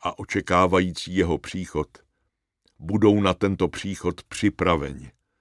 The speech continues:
Pro ostatní to bude náhlá a překvapivá událost.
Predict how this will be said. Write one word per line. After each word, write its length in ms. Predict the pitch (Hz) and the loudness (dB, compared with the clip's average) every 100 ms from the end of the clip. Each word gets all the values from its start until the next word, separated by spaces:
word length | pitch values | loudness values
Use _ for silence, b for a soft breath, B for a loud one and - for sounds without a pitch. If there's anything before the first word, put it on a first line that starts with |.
| _ _ _ _ | _ _ _ _
Pro 200 | 95 98 | 2 2
ostatní 680 | - - - 87 - 95 95 | 2 -4 -2 -4 -4 -6 -4
to 140 | 95 | -2
bude 260 | 87 90 85 | 0 2 0
náhlá 840 | 80 87 90 82 82 90 87 76 b b | 4 4 4 2 2 0 0 -6 b b
a 120 | 76 | -12
překvapivá 1000 | 80 - 104 87 82 87 - 87 82 80 - | -10 -6 -4 -2 0 0 0 -2 -2 -4 -6
událost. 840 | 82 62 58 - - - _ _ | -10 -10 -12 -14 -16 -16 _ _